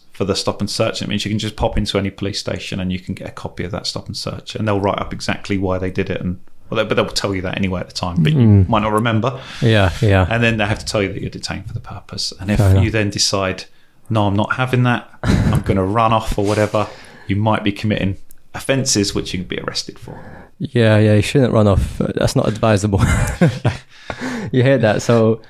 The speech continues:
Speaker 2: so yeah, just be, but it's good to hear that you're very carbon neutral, using less paper and giving
Speaker 1: Yeah,
Speaker 2: electrical
Speaker 1: right. I think
Speaker 2: copies,
Speaker 1: we're
Speaker 2: yeah.
Speaker 1: moving towards technology now.
Speaker 2: Yeah.
Speaker 1: Um,
Speaker 2: So
Speaker 1: you will,
Speaker 2: mm.
Speaker 1: you can get a slip of it, which is gonna give you a reference number.
Speaker 2: What if you come across someone who's digitally excluded?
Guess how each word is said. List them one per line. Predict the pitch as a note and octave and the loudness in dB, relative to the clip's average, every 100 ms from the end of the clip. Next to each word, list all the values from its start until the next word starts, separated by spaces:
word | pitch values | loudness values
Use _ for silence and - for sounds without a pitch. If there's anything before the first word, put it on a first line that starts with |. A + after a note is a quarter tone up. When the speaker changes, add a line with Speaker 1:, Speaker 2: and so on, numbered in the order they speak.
| - | -14
Speaker 2:
so | - A2 | -2 2
yeah, | G#2+ | 4
just | G#2 A2+ - | 2 0 2
be, | A2+ G#2+ - | 2 2 2
but | D3 | 2
it's | E3+ | 2
good | - B3 | 2 2
to | E3+ | 2
hear | F3+ | 2
that | D3+ | 4
you're | D3+ C#3+ C#3 | 6 6 4
very | D3+ D3+ | 4 2
carbon | - D#3 C3+ | 2 0 4
neutral, | C#3 C3+ - | 4 4 6
using | A#2 A#2 A2+ A#2+ - - - - | 6 6 2 0 -10 -14 -14 -4
less | B2 B2 | 0 2
paper | - B2+ B2 A2+ A2+ - - - | 4 4 4 2 2 -2 -18 -8
and | - A2+ A2+ A#2 A#2 | 0 4 6 6 6
giving | A#2+ | 6
Speaker 1:
Yeah, | A#2 | 4
Speaker 2:
electrical | A#2 A2+ - | 4 4 2
Speaker 1:
right. | B2 | 0
I | - | 2
think | C3 | 2
Speaker 2:
copies, | B2+ A2+ | 4 4
Speaker 1:
we're | C3+ | 4
Speaker 2:
yeah. | C3+ | 4
Speaker 1:
moving | G2+ | 2
towards | - D3 C3+ | 2 2 2
technology | - A#2 - B2 A2+ - A2 | -2 -6 -4 0 0 0 -2
now. | G#2+ A#2 A#2+ - - | -2 -2 -4 -8 0
Speaker 2:
Yeah. | D#3 C#3 F#2+ F2+ | 4 6 6 2
Speaker 1:
Um, | G#2 G#2+ - | 0 -4 -6
Speaker 2:
So | - D#3 | -4 -2
Speaker 1:
you | E3+ D#3+ | 0 0
will, | F3 | 2
Speaker 2:
mm. | D3 G#2+ | 4 4
Speaker 1:
you | D3 | 2
can | - D#3+ | 0 -2
get | C#3 | 0
a | - | 0
slip | - C3 - | 0 0 -2
of | A2 | -2
it, | A2+ A2+ | -2 -2
which | A2+ | -4
is | - | -4
gonna | A2 G#2 | -4 -2
give | G#2 | -4
you | - | -4
a | |
reference | - - A#2+ - | -6 -8 -8 -6
number. | A2 G2 - - - - | -6 -6 -8 -10 -20 -6
Speaker 2:
What | C3+ E3 F3 | 2 2 2
if | F#3 | 0
you | E3+ | 0
come | F3+ D#3+ | 2 2
across | - C#3 | 2 0
someone | D3 C3+ | 2 2
who's | B2 A#2 | 4 4
digitally | - C3 - B2 | 4 0 0 -2
excluded? | - - A#2+ - F#2 | -2 0 2 2 0